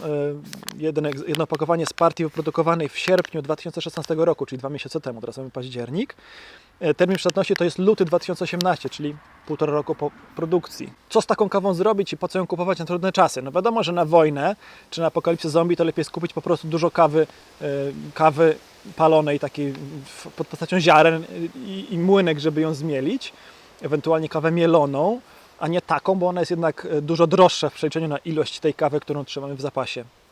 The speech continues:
niż taka kawa mielona w dużych opakowaniach. Ale na przykład w samochodzie taką kawę można mieć,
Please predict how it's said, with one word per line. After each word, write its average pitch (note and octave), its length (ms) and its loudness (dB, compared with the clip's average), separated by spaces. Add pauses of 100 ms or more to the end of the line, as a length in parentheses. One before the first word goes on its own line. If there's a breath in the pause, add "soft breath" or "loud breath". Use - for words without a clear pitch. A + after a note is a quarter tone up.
(160)
niż C3 200 -14
taka C3+ 240 -10
kawa C3+ 220 -8
mielona B2+ 340 -8
w B2 40 -18
dużych C3+ 260 -8
opakowaniach. C3 640 -10 (640 loud breath)
Ale C4 160 -2
na C4+ 80 0
przykład - 220 0
w - 80 -16
samochodzie F3+ 520 -2
taką E3+ 240 -8
kawę E3 180 -2
można D#3+ 300 -4
mieć, D#3+ 400 -8